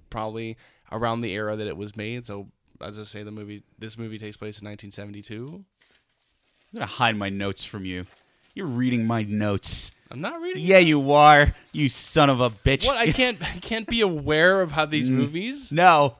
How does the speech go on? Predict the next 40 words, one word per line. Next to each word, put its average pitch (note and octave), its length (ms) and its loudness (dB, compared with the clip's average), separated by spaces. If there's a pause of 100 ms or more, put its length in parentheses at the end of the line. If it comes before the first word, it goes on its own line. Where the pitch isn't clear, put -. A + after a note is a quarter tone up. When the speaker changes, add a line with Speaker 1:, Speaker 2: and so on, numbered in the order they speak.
(120)
Speaker 2:
I, E3+ 200 2 (340)
I G#3 140 2
need G#3 240 -4
to F#3 80 -10
be F#3+ 180 -10
smart, F#3+ 580 2
Nick. D#3+ 220 2
Speaker 1:
Well, A3+ 180 4
'cause B3 200 2
Speaker 2:
I - 20 2
need F#3+ 80 0
to A3 60 -2
be G3 100 -2
smart F#3+ 320 2
Speaker 1:
that, A#3+ 140 8
Speaker 2:
of - 60 -6
the F#3+ 60 0
things E3+ 120 -4
I F3+ 60 4
Speaker 1:
that, B3 80 8
Speaker 2:
just D#3 100 0
read E3 260 -4
last C#3 140 0
Speaker 1:
that - 160 4
was D#4 140 2
Speaker 2:
night. A#3+ 40 -4
Speaker 1:
something B3 340 0
I G#3 60 0
was F#3+ 160 0
actually E3+ 300 0
gonna D#3 200 -2
bring C#3+ 300 -2
up. G#3+ 340 -4
Speaker 2:
Yeah. G2+ 200 -12 (180)
Speaker 1:
Just A3 340 -2
in F#3+ 140 -6
a D3 240 -4
sense D#3 380 -6
that, C3 300 -2 (800)
like, C3+ 360 -2